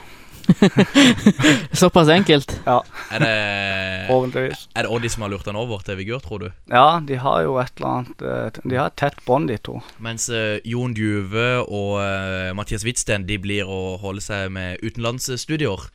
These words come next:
Speaker 2: De har reist på utenlandsopphold, ja.
Speaker 3: Og hva med han godeste Eivind Bjørkskjær? Skal han bli slakter, han?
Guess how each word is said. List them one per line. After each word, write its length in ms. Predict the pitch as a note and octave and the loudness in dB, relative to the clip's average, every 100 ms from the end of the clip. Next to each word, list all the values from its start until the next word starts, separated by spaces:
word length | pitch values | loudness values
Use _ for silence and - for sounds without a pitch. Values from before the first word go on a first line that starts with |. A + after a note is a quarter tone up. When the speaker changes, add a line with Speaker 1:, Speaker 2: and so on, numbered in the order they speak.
| - - - - - - - - | -20 -20 -20 -20 -20 -20 -12 0
Speaker 2:
De 140 | C3+ | 6
har 140 | C#3 B2+ | 6 6
reist 200 | A#2+ - | 4 2
på 120 | B2 | 2
utenlandsopphold, 540 | B2 A#2+ A#2+ A#2 B2+ | 2 0 -2 -4 -4
ja. 120 | - B2 - - - - - | -4 -8 -14 -14 -12 -12 0
Speaker 3:
Og 220 | G#2 A2 | 4 4
hva 160 | G2+ B2 | 6 4
med 920 | E3+ D#3+ D3+ C#3 B2+ A#2 A2 G#2 G2 | 4 2 2 2 2 2 2 0 0
han 140 | G#2 A2 | -2 -4
godeste 420 | A#2+ B2+ D3 C3+ | -2 -2 -2 -2
Eivind 220 | B2+ C#3 | 0 2
Bjørkskjær? 380 | A#2+ - - D#3 | 0 0 -2 -2
Skal 140 | - | -2
han 80 | G2+ | -2
bli 80 | F2+ | 0
slakter, 320 | G#2 - C4 | -2 -2 -4
han? 200 | - F#2 | -2 -2